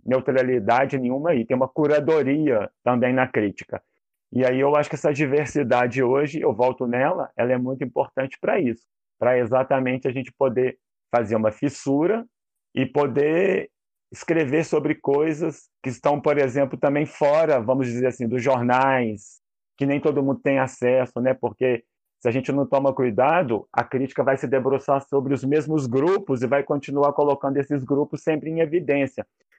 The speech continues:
Então, como escrever uma crítica ou como correr atrás de trabalhos de grupos que estão em periferias, tanto geográficas, mas até mesmo no campo da linguagem, por exemplo, né? Isso é uma questão que eu fico pensando muito, né?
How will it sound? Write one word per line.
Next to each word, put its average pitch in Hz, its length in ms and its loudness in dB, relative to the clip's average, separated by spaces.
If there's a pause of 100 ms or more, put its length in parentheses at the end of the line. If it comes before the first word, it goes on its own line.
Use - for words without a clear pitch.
Então, - 140 0
como 233 240 0
escrever 156 460 0
uma 151 180 0
crítica 147 800 -2 (200)
ou 131 140 0
como 156 720 2 (480)
correr 151 440 2
atrás 139 640 0 (240)
de - 180 -4
trabalhos 127 840 2
de 120 140 -2
grupos 123 460 -2
que 127 100 -6
estão 123 460 -2 (640)
em 113 400 -2
periferias, 135 920 0
tanto 151 300 0
geográficas, 135 920 2
mas 131 220 2
até 135 240 2
mesmo 131 280 0
no 131 120 -4
campo 127 240 -2
da 127 120 0
linguagem, 113 800 0 (200)
por 101 160 0
exemplo, 107 460 -4
né? 120 220 -2
Isso 110 180 -8
é 120 40 -4
uma 120 120 -4
questão 123 320 -6
que 117 80 -6
eu 120 60 -6
fico - 200 -16
pensando 135 460 -6
muito, 120 280 -6
né? 135 160 0